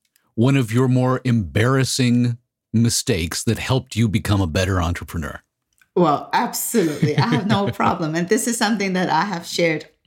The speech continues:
Speaker 2: you know, with entrepreneurs, uh, quite a few times. So at one time, online chat within an app, um, you know, since the success of WhatsApp and Facebook,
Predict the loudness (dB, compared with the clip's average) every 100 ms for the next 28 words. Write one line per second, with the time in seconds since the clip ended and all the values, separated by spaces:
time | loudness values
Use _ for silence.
0 | _ -2 2 4 4 0 0 0 0 -2
1 | -2 0 2 0 -4 -6 -8 -2 -2 -2
2 | -2 -4 -2 -6 -4 -6 -10 _ _ _
3 | 0 2 2 0 0 0 0 -2 -2 0
4 | -2 -6 -2 2 4 4 2 0 -2 -2
5 | 0 0 0 -2 0 0 0 -2 -2 0
6 | 0 -4 -10 _ _ _ _ _ -2 0
7 | 0 0 0 0 0 0 0 0 -4 -4
8 | -6 -4 -4 -4 -4 -2 -2 0 -2 0
9 | -2 -2 -4 -4 -2 0 0 -2 -4 -14
10 | -16 -2 2 2 0 0 0 -2